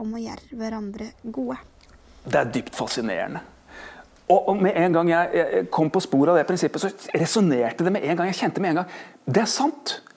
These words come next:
Speaker 2: Det er sant. Det der har jeg erfart innen, innen kunst. Så, så det har jeg erfart innen kunst. Og til alt overmål, jeg har gjort en fysisk erfaring med det som jeg ikke glemmer, altså. Eh, så jeg, jeg, jeg kjente, det,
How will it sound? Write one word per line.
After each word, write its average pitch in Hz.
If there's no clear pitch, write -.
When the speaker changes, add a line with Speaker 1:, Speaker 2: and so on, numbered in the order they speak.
Speaker 2:
Det -
er 240
sant. -
Det 220
der 180
har 214
jeg 180
erfart 233
innen, 185
innen 185
kunst. -
Så, 226
så 214
det 180
har 208
jeg 208
erfart 196
innen 196
kunst. 214
Og -
til 214
alt 202
overmål, 226
jeg 208
har 202
gjort 233
en 247
fysisk 190
erfaring 156
med 175
det -
som 226
jeg 214
ikke 175
glemmer, 180
altså. 160
Eh, 165
så -
jeg, 226
jeg, 220
jeg 196
kjente, 190
det, 214